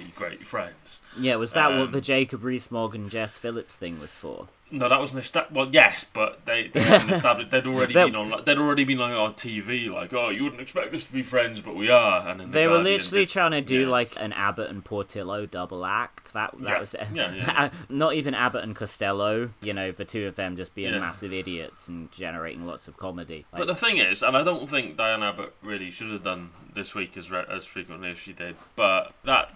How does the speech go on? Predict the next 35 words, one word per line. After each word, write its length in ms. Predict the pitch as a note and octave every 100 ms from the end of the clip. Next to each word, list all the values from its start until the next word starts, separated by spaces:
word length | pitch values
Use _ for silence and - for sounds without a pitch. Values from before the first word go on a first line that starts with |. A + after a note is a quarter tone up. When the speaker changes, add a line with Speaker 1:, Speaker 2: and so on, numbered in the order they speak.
| -
Speaker 1:
double 320 | A#2 G#2 G2+
act, 180 | G2 -
"Oh, 520 | A2 G#2+ G#2 F#2+ F#2 D2
look, 240 | F#2+ - -
sh-, 100 | - -
they, 140 | F#2+ G#2+
they 120 | F#2+
put 200 | F#2+ F#2+
up 100 | F2
with 140 | F#2+
each 180 | F#2 F2
other 240 | F#2+ F#2 F#2+
even 160 | F#2+ G2+
though 100 | G2
they 100 | G2
got 180 | F2
very 140 | F#2+ F#2+
different 300 | F2 F2 F2
politics." 720 | F#2+ F2+ - F2+ - - - - -
She 160 | -
didn't 300 | - F#3 - -
like 120 | E3 _ _ -
Michael 280 | F2 -
Portillo, 640 | G#2+ G#2+ G2 A#2 G2+ F2 G2
and 100 | G2+
she, 160 | C#3
like, 260 | C3+ - B2+
visibly 500 | A2+ D3+ C#3+ C#3 A#2
didn't 380 | A2 G#2+ G#2 B2
like 240 | B2+ C3
Michael 260 | - A#2 G#2+
Portillo 500 | G2+ F#2+ G#2 F#2 F2
or 140 | F2+ F2+
Andrew 300 | F2+ F2 F2+
Neil. 360 | F2 E2+ E2